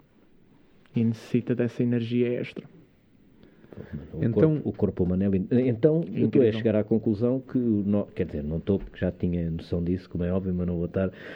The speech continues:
Speaker 2: Todos os nossos padrões estão completamente errados, eh, em relação àquilo que deveria ser, ou àquilo que somos, eh,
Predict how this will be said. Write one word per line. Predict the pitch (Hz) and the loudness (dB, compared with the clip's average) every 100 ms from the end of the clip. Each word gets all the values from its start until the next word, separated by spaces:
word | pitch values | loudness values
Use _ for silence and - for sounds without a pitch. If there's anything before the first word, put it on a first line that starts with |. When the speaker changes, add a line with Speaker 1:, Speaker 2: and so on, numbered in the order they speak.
| - - - - - - - - - - - | -16 -18 -20 -20 -20 -20 -20 -20 -20 -20 8
Speaker 2:
Todos | 170 147 | 8 8
os | 131 | 4
nossos | 139 135 | 0 0
padrões | - 120 120 135 147 - - - - - - - - - - - - - - - | 2 4 6 4 0 -8 -20 -20 -20 -20 -20 -20 -20 -14 -12 -12 -14 -20 -12 -8
estão | - - 123 | -2 0 2
completamente | 127 120 123 120 120 113 | 2 0 2 2 2 2
errados, | 113 104 117 120 - - - - - - - - _ _ _ - _ - _ | 0 2 0 -2 -6 -18 -20 -20 -20 -20 -20 -20 _ _ _ -20 _ -20 _
eh, | 117 117 104 120 | 0 2 2 0
em | |
relação | 110 117 - 120 117 | 0 -2 0 0 2
àquilo | 113 113 - 123 117 117 - - - _ | -2 -4 -2 0 -2 -6 -20 -20 -20 _
que | - | -14
deveria | 113 104 110 107 | -6 -2 0 0
ser, | 110 110 113 113 110 - - - | 0 2 2 2 -4 -8 -12 -8
ou | 92 92 87 87 | -2 -2 -2 -4
àquilo | 78 - 113 | -6 -2 -2
que | 110 - | -2 -6
somos, | - 104 101 - - - - - | -2 0 -2 -8 -20 -20 -20 -12
eh, | - 90 | -6 -4